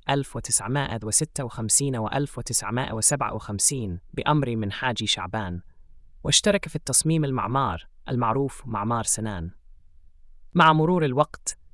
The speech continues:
سقط الجامع في حالة من الخراب والإهمال، إلا أنه أعيد بناؤه واستخدم عندها الخرسانة المسلحة،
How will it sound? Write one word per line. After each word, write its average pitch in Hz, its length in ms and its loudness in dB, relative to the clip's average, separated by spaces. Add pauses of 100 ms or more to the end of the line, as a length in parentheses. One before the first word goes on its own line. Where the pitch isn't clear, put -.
(220)
سقط - 360 0
الجامع 139 560 2
في 113 200 -6
حالة 135 400 -2
من 110 180 -4
الخراب 113 500 -2
والإهمال، 98 680 -6 (320)
إلا 170 200 4
أنه 123 580 0
أعيد 139 320 0
بناؤه 117 680 -2 (400)
واستخدم 147 560 0
عندها 120 420 -2
الخرسانة 107 640 -4
المسلحة، 98 760 -4